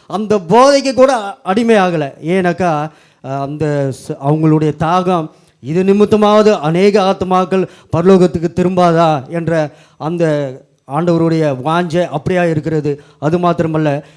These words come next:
யோவான் நாலாம் அதிகாரத்துல பார்க்கிறோம், பதிமூணு, பதினாலுல, யோ-, சமாரிய ஸ்திரீகிட்ட ஆண்டவர் போங்க, போறாங்க. அப்ப பார்த்தீங்கன்னா, அவங்கள கேட்குற அந்த ஸ்-, ஸ்திரீ இடத்துல,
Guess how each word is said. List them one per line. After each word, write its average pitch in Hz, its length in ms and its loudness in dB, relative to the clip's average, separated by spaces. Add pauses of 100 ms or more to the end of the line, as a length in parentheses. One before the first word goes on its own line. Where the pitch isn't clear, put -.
(120)
யோவான் 202 640 2
நாலாம் 208 340 4
அதிகாரத்துல 175 500 2
பார்க்கிறோம், 160 540 -2
பதிமூணு, 190 500 0
பதினாலுல, 160 640 -2 (520)
யோ-, 208 460 0
சமாரிய 262 480 0
ஸ்திரீகிட்ட 196 600 0
ஆண்டவர் 185 460 2
போங்க, 160 540 -2
போறாங்க. 151 540 0 (340)
அப்ப 165 360 0
பார்த்தீங்கன்னா, 190 420 2
அவங்கள 175 160 2
கேட்குற 185 260 0
அந்த 160 400 0
ஸ்-, 160 200 -4
ஸ்திரீ 190 300 0
இடத்துல, 160 440 -2